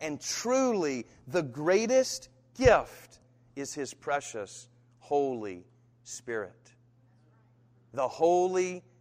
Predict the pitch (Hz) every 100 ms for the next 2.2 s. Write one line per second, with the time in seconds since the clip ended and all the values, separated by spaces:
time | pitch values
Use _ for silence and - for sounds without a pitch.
0 | _ 107 127 151 160 156 - - - _
1 | _ _ _ _ - 120 113 123 131 117
2 | 95 90